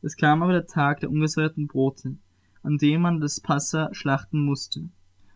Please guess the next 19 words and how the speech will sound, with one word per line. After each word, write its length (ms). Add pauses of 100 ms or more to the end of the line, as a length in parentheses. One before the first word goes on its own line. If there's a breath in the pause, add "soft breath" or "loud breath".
(140)
Und 120
er 80
sandte 300
Petrus 520
und 100
Johannes 680
und 200
sprach: 380 (640)
„Geht 240
hin, 320 (640)
bereitet 640
uns 240
das 220
Passa, 440 (260)
damit 320
wir 140
es 120
essen 320
können.“ 400